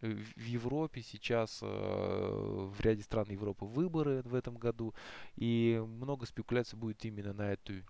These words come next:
э, на эту тему выборов. Э, кто смотрит новости, те уже примерно представляют, что в Европе теперь появилось две беды. Э, первая из них — это Brexit, которая была уже известна, <laughs> и вторая беда — это Трамп,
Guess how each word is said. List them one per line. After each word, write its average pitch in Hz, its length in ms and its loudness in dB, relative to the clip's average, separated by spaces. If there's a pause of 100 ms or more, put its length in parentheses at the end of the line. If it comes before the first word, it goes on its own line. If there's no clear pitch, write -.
(200)
э, 95 460 -4
на 101 80 -4
эту 98 160 -4
тему 92 260 -4
выборов. 90 420 -4 (400)
Э, 92 380 4
кто - 200 -2
смотрит 127 380 -2
новости, 151 400 -2
те 135 180 0
уже 107 220 0
примерно 110 440 -4
представляют, 120 560 2
что - 140 -10
в 101 60 -4
Европе 110 420 0
теперь 113 300 0
появилось 104 360 2
две 104 260 2
беды. 87 380 -2 (360)
Э, 92 240 4
первая 117 320 4
из 110 80 -4
них — 107 220 -6
это 98 760 2
Brexit, 165 420 2
которая 131 400 2
была 120 360 6
уже 113 180 -2
известна, 110 340 -4
<laughs> - 0 -
и 113 40 0
вторая 127 520 4
беда — 110 280 2
это 101 140 0
Трамп, - 360 2